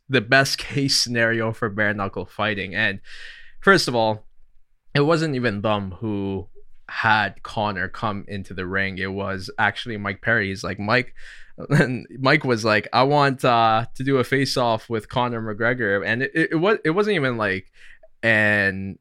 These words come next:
intimidation tactic or a thing where it's like, "Yeah, I wanna fight him next." It was more like, "Man, Conor's here. I see him there. I'm, like, very honored." And it was nice to see Mike Perry in that situation where he was just so excited to see Conor there and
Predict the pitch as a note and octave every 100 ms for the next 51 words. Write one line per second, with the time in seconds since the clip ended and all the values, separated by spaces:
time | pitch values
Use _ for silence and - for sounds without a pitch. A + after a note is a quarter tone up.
0 | _ A#2 G#2+ C#3+ B2+ A#2 A2+ A#2 A2+ -
1 | G2+ F#2+ - - - - F#2+ G2+ - G2
2 | - - G2+ G2 G2 - A2 G#2 G2+ G2
3 | - F#2+ F2+ G#2+ G2+ G2 A2 G#2 - A2
4 | G2+ - G2 F#2+ G#2 F#2+ G#2+ G2+ A2 C#3+
5 | A2 F2+ F2+ G2 A#2+ G2+ - A#2+ A#2+ A2
6 | C3 A#2+ F#2+ - B2 A#2+ A2 G#2 G#2+ B2
7 | B2 - - _ _ G#2+ A2 G#2+ G2+ G#2+
8 | G#2+ B2+ A#2+ A#2 G#2 A#2 B2+ C3+ C#3 B2
9 | A#2+ D3+ D3+ C#3 F3 F#3 - - D#3 C3
10 | A2+ A#2+ A#2 A#2 C3 A#2+ A2+ A2 G#2+ G#2
11 | G2+ F2+ - - - - - A#2+ - G#2
12 | G#2 G2+ G#2 G2 F#2+ G2 G2+ G#2 B2 G#2+
13 | - A2+ - A2+ G2+ - G2+ G2+ F#2+ -
14 | A2 F#2 - F#2+ F#2+ F2+ F2+ F2+ F2+ F2
15 | F#2